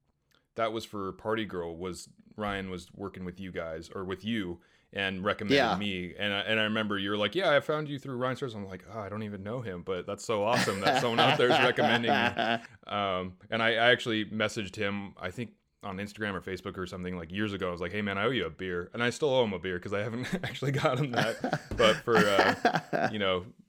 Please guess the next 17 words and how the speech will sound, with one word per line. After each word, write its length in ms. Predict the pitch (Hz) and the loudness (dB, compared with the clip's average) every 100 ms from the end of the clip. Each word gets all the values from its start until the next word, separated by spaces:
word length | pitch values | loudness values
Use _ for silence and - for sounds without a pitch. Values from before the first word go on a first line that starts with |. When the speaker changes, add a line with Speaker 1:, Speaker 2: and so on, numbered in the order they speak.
| - | -2
Speaker 1:
opening 260 | 104 101 | -2 -2
up 140 | 95 92 | -4 -2
that 200 | 95 90 | -2 -2
line 220 | 98 92 | -4 -2
of 80 | 90 | -2
work. 400 | 92 92 92 _ _ _ _ _ | 0 -2 -4 _ _ _ _ _
But, 360 | 98 101 87 110 | -2 -2 0 2
um, 80 | 117 | 4
Speaker 2:
Yeah. 240 | 120 95 | 6 6
Speaker 1:
yeah, 200 | 175 143 - _ - | 4 2 0 _ -2
I, 100 | 139 | 0
I 20 | |
actually 280 | 185 - 131 | 0 -2 -4
started, 840 | - - 113 120 127 120 117 107 _ _ _ _ _ | -6 -4 0 2 2 0 -2 -8 _ _ _ _ _
so 320 | - - 120 107 | -8 0 2 2
I 60 | |
started 360 | 113 175 180 | 0 0 0